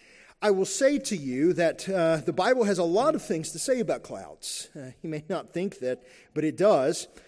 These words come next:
Uh, so think, for instance, in Exodus nineteen sixteen, uh, the law was first given, uh, in a cloud-covered mountain. I think that's significant for us. In Lev-, in Exodus thirty-four five,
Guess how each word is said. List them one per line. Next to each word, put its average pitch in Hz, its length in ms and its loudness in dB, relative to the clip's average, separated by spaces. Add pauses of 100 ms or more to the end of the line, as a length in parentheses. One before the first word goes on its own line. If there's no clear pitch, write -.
(180)
Uh, 135 320 -6
so 180 220 2
think, 247 280 -2
for 196 220 -2
instance, 226 380 -2
in 175 100 -2
Exodus 170 400 -6
nineteen 160 420 -8
sixteen, 220 600 -4 (500)
uh, 120 260 -6
the 147 120 -2
law 196 480 6
was 190 160 2
first 175 400 -4
given, 185 420 4 (420)
uh, 117 260 -8
in 165 140 -6
a 147 80 -4
cloud-covered 208 680 -2
mountain. 226 480 -6 (460)
I 104 60 -14
think 131 120 -10
that's 160 200 -4
significant 185 500 -2
for 143 140 -2
us. 123 100 -6
In 156 300 -6
Lev-, 160 260 0
in 180 140 0
Exodus 196 400 -4
thirty-four 196 500 0
five, 208 560 -2